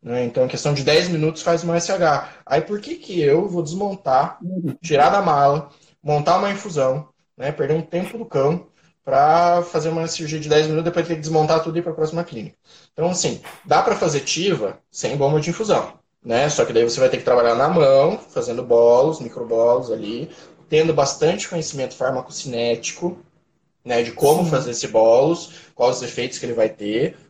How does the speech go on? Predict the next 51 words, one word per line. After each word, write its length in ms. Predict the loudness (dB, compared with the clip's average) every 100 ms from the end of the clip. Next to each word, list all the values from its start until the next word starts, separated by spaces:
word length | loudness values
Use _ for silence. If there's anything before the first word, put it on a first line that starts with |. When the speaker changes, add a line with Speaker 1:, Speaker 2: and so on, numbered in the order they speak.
| _
Speaker 1:
né, 240 | -2 2
o 60 | 2
quanto 240 | 2 0
tempo 180 | -2 -4
que 60 | -4
ele 80 | -2
vai 140 | -2
durar, 560 | 0 2 4 4 0 -6
você 200 | -10 -8
consegue 300 | -6 -4 -2
trabalhar 320 | 0 2 2
muito 200 | 2 0
bem. 220 | 0 0 2
E 40 |
a 80 | 4
Dex 380 | 4 2 0 -2
ajuda 360 | -2 -2 0
muito 420 | 2 0 0 -4
nisso, 460 | -4 -4 -4 -10 -16 _ _ _
né, 180 | -6 -4
porque 260 | -4 -8 -8
quando 180 | -6 -4
você 160 | -2
faz 160 | -2 0
bolos 280 | 2 0 0
da 80 |
Dex, 320 | 2 2 2 -2
o 40 |
animal 280 | 0 0 0
permanece 460 | -2 -2 -2 -4 -6
numa 100 | -8
hipnose 420 | -4 -2 -2 -2
boa 400 | 0 2 2 2
ali, 200 | 0 -4
então 220 | -10 -10
você 100 | -10
consegue 320 | -6 -4 -2
trabalhar 300 | -2 0 0
com 120 | -2
muito 300 | -4 -4 -4
menos 360 | -2 -2 0 -4
opioide 560 | -4 0 2 0 -4 -10
e 60 |
propofol 520 | -8 -8 -8 0 0
pra 120 | 0 -4
fazer 160 | -6
uma 100 | -2
S 160 | -2 -2
H, 220 | 0 -2
por 120 | -2 -8
exemplo, 360 | -8 -8 -12